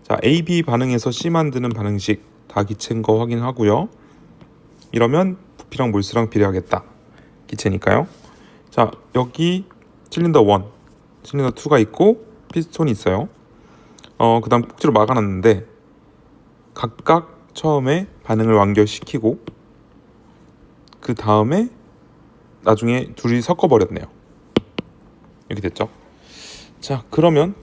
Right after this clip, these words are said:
어? 근데 다 섞었을 때, 얘 반응하고 얘 반응하고 다 섞었을 때 C만 존재한대요. 그러면 얘 더한 거랑 얘 더한 거랑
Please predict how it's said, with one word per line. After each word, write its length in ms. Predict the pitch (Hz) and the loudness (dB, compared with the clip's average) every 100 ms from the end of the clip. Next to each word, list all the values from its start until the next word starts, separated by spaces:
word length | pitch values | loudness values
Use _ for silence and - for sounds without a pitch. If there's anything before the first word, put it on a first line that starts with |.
| - | -4
어? 160 | - - - - - | -2 -2 -10 -20 -10
근데 260 | - 151 147 | 0 4 4
다 140 | - | 4
섞었을 520 | 131 214 214 - 110 | 0 2 2 0 -2
때, 360 | - 101 98 92 - | 2 4 2 -4 -10
얘 120 | - 107 | -2 -2
반응하고 340 | 107 104 104 | 0 -2 -2
얘 60 | 98 | -2
반응하고 320 | 101 98 98 107 - | -2 -4 -4 -6 -10
다 120 | - 101 | -14 -4
섞었을 440 | 143 147 143 104 | 0 2 2 0
때 220 | - 147 - - _ _ - | 2 2 0 -16 _ _ -18
C만 400 | - 226 254 233 | -8 -2 0 0
존재한대요. 520 | 135 104 107 95 - - - - _ _ _ _ _ _ - - - - - - | 0 -4 -6 -10 -14 -20 -20 -20 _ _ _ _ _ _ -20 -20 -20 -20 -20 -6
그러면 440 | 123 120 107 98 101 _ - - - - - _ 113 | 0 4 4 2 -6 _ -20 -20 -20 -20 -20 _ 2
얘 140 | 120 | 2
더한 320 | 120 107 104 | 2 2 2
거랑 300 | 101 90 87 - _ - | 2 -2 -2 -12 _ -4
얘 120 | 110 110 | 2 2
더한 280 | 110 101 | 2 0
거랑 300 | 98 107 104 | 2 2 0